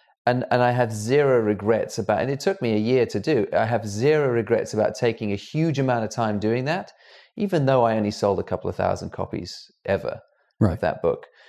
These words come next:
Speaker 1: It doesn't, it doesn't matter because that needed to get said and needed to get done. And I, I kind of al-, was already aware that this is not going to be a big deal,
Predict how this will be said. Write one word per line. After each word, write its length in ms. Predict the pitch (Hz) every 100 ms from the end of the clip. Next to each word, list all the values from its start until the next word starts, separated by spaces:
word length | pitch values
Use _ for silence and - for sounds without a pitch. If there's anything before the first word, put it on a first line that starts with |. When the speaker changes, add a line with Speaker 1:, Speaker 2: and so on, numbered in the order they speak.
| _
Speaker 1:
It 100 | 120
doesn't, 280 | 151 147 170
it 80 | 135
doesn't 280 | 165 151 131
matter 360 | 156 104 - -
because 260 | - 117
that 240 | 139 135 117
needed 400 | 127 139 131 -
to 120 | 113
get 240 | 107 104
said 300 | - 120 107
and 120 | 98 104
needed 260 | 98 95
to 80 | -
get 260 | 92 92 -
done. 260 | 104 95
And 140 | - 113
I, 160 | 123 -
I 140 | 135
kind 260 | - 175 135
of 140 | 101
al-, 320 | 113 107 - -
was 180 | 110 107
already 300 | 117 101 95
aware 400 | 92 98 107 98
that 140 | -
this 140 | 107 101
is 100 | 98
not 200 | 107 92
going 180 | 92 90
to 100 | 95
be 400 | 95 90 87 - _ _ _ _ _ _ -
a 60 |
big 320 | 92 101 90 -
deal, 520 | 123 95 53 104